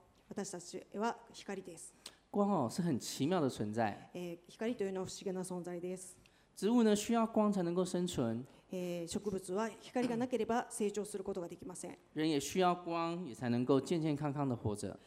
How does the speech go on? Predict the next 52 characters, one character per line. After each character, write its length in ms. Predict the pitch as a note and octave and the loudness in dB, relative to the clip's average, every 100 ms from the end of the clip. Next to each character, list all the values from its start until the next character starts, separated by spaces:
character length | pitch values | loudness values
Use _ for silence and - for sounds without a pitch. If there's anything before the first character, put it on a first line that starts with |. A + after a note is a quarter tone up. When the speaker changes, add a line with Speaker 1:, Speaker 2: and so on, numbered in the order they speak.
| - | -20
Speaker 1:
人 220 | - A3+ | -4 0
も 200 | A3 A#3+ - | 4 4 2
光 300 | - A#3+ G#3+ | -2 0 2
が 80 | |
な 120 | G#3 A3 | 0 -2
け 100 | G3 | -2
れ 80 | |
ば 160 | F#3+ G#3 | -2 -2
健 220 | G#3 G#3 | -2 -4
康 140 | G3+ G3+ | 0 2
を 280 | A3 B3+ C#4+ - | 4 4 0 -8
維 80 | A3+ | -8
持 120 | G3+ | -6
す 120 | F3+ | -6
る 80 | F#3 | -4
こ 100 | F#3 | 0
と 80 | C4+ | 2
が 100 | A3 | 2
で 60 | |
き 100 | F3 | -2
ま 80 | F#3 | -6
せ 140 | - F#3+ | -10 -14
ん。 80 | - _ _ _ _ _ _ _ _ _ _ _ | -16 _ _ _ _ _ _ _ _ _ _ _
Speaker 2:
十 200 | - G#3 | -4 0
四 200 | A#3+ C4 | 2 4
到 160 | B3+ | 4
十 160 | A3 G#3+ | 4 4
五 80 | G3+ | 2
节 160 | C#3 | 0
说， 480 | D3 - F3+ F3+ G3 F#3 | -4 -2 -2 -2 -4 -2
我 80 | A#2+ | 2
们 140 | B2 | 2
是 140 | F3 | 2
世 180 | D#3 E3 | 0 -2
上 160 | E3 C#3 | -2 -2
的 80 | A#2+ | 0
光。 320 | C3+ C3+ D3 - _ _ _ _ _ _ _ _ _ - | 0 0 -4 -12 _ _ _ _ _ _ _ _ _ -20
Speaker 1:
え 200 | D#3+ E3 | -18 -18
ー、 60 | - | -16
し-、 160 | - - | -12 -6
よ-、 100 | G3 G3+ | -6 -4
十 140 | G#3 | 0
四 140 | G#3 G3+ | 0 0
節 380 | F#3+ F#3 F#3+ - | -4 -8 -8 -4
あ 60 | |
な-、 100 | G3 G3 | -6 -6
に、 260 | - G#3+ - | -2 0 0
「あ 100 | G#3+ | -2
な 80 | G3+ | -2
た 120 | G3+ | -2
方 200 | G#3 G3 | -4 -4
は 180 | F#3+ G#3 | -2 -4